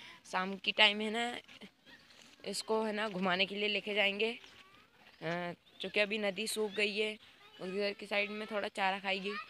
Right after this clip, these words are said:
और थोड़ा घूमे फिरेगी। तो guys, हम उसकी भी video बनाएंगे और उधर की side में बहुत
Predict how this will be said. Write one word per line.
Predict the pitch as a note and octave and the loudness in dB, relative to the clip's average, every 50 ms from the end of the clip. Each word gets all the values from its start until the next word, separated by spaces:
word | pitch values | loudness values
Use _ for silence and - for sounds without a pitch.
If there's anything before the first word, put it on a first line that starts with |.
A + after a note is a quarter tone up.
| - - - - - | -14 -18 -14 -4 4
और | F3+ F#3 F#3+ F#3+ F#3+ F#3+ F#3 F#3 - - | 6 8 8 8 8 4 2 -2 -4 -2
थोड़ा | G3 F#3+ F#3+ G3+ | 0 2 2 2
घूमे | F#3 F3+ F3+ F#3 F#3+ G3+ | 2 0 -2 0 0 0
फिरेगी। | F#3 G#3 G3+ G3 G3+ F#3+ G#3 A3 G#3 - - - - - - | 0 2 2 2 2 2 0 -4 -4 -6 -14 -20 -20 -8 -2
तो | - F3+ | 2 6
guys, | G3 G3+ G3 F#3 G#3+ | 6 6 6 6 4
हम | G#3 G#3 G#3 | 0 0 -2
उसकी | G#3 - - A3 G#3+ | -4 -4 -2 -4 -4
भी | G3 G3+ | -2 -2
video | F#3 G3 G3+ G3+ G3+ | -4 -2 -2 0 0
बनाएंगे | G#3 G3+ G3+ G#3 G#3+ G#3 G#3+ | 0 0 0 0 0 0 0
और | G#3+ G3 G3 | 0 0 -2
उधर | G3+ G3+ G3+ G#3 G3+ | -2 -2 -4 -4 -4
की | - - G3+ | -6 -10 -10
side | F#3+ G#3 F#3+ G3+ G3+ | -6 -4 -4 -2 -2
में | G#3+ G#3 G3+ | -2 -4 -2
बहुत | F3 F3 G3 G3 | 2 2 2 2